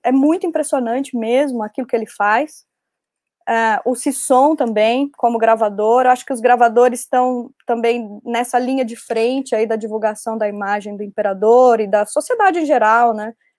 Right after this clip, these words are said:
As gravuras de teatro, por exemplo, são interessantíssimas que o Sisson faz. Mas tem um outro gravador que chama Charles de Furcy, que,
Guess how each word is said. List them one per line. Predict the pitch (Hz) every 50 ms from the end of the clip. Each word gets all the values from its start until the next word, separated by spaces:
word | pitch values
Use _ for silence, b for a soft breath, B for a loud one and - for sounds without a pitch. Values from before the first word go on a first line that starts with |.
| _ -
As | 214 214
gravuras | 220 233 226 233 214 240 269 269 277 254
de | 214 240 254
teatro, | - - - 226 220 233 247 240 - 247
por | - 233 226
exemplo, | 226 220 233 240 240 240 240
são | - - 240
interessantíssimas | 240 247 247 247 233 262 262 - 294 294 285 - - - 254 277 294 277 - - 226 214 208 -
que | - - 240
o | 226
Sisson | - - 220 - - - 220 226
faz. | - - - 202 208 220 240 254 - - _ _ _ _ _ _ _ _ _ _ _ _ _ _ -
Mas | 233 240 247
tem | - 311 302
um | 302
outro | 294 311 339 349 320
gravador | 285 294 294 262 277 262 233 269 285 285
que | -
chama | - 277 262 254 254
Charles | 262 - - 277 277 262 254 226
de | 247 262
Furcy, | 262 - 277 269 - - - - 269 262 269 277 277 _ _ _ _ _ _ _ _ _
que, | - 262 262 269 277 269